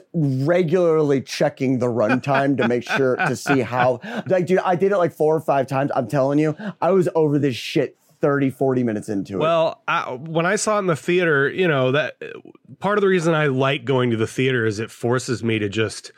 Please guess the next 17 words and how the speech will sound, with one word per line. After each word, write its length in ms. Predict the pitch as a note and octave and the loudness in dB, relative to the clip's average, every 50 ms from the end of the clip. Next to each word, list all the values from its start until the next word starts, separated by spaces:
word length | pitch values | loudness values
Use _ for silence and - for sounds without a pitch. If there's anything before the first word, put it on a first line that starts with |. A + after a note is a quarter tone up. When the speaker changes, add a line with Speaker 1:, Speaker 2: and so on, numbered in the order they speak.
| _ - - _ _ _ _ | _ -20 -20 _ _ _ _
Speaker 2:
shut, 500 | - - - - - C#3+ C3 C3+ - _ - | -8 -6 -4 -2 0 0 0 0 -2 _ -10
uh, 320 | G2 C3 B2+ - - C#3 | -10 -10 -10 -10 -10 -10
my 220 | C3+ B2+ A#2 G#2 F#2+ | -8 -6 -6 -8 -8
phone 340 | - - D3 D#3 E3 E3 D#3+ | -4 -2 0 0 0 0 0
down, 480 | D#3+ D#3 D#3 D3+ D3 C#3+ C#3 C#3 C3 A#2+ - - - - _ _ | 0 0 0 0 0 0 -2 -2 -4 -6 -12 -20 -20 -20 _ _
and 160 | - C#3 C3 A#2+ | -4 -4 -2 0
just 200 | G#2+ B2+ A2+ - | -2 -2 -2 -2
straight 260 | - - D#3 C3+ B2 A#2 | -6 -4 -2 -2 0 -2
up 160 | A2+ A2+ - | -2 -6 -12
focus. 680 | - - - A#2+ G#2+ A2+ A#2 - D#3 D#3 D3+ - - - | -18 -8 -4 -2 -2 -2 0 0 0 0 0 -2 -6 -6
It's 300 | - B2 A#2+ A#2+ - - | -4 -4 -4 -4 -4 -8
part 300 | - - - C#3 C3+ C3+ | -10 -6 -2 -2 0 0
of 40 | C3 | 0
the 80 | C3 | 2
reason 300 | A#2+ B2 B2 A2 - C#3+ | 2 4 4 4 4 2
Speaker 1:
Yeah. 60 | C3 | 2
Speaker 2:
my 240 | A#2+ A#2+ A#2 A2+ G#2+ | 0 0 0 -2 -4